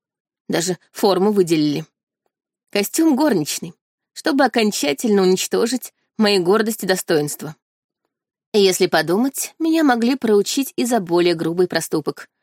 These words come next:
Как минимум, за покушение на студентку. Я ничего не отрицаю, есть свидетели.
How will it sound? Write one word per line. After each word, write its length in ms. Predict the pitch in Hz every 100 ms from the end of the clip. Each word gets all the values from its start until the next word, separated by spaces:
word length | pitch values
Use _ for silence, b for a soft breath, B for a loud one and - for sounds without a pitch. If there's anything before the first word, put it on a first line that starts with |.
| _ _ _ _
Как 200 | 185 190
минимум, 440 | 190 220 208 170 b b
за 160 | 196 185
покушение 540 | 185 196 185 185 180
на 60 | 180
студентку. 600 | - 202 165 170 - 180 - _ _ _ _ _ _ _ 277
Я 180 | 320
ничего 380 | 277 220 - 175
не 100 | 185
отрицаю, 600 | 160 - - - 202 247 220
есть 300 | 175 160 -
свидетели. 560 | 160 151 180 254 277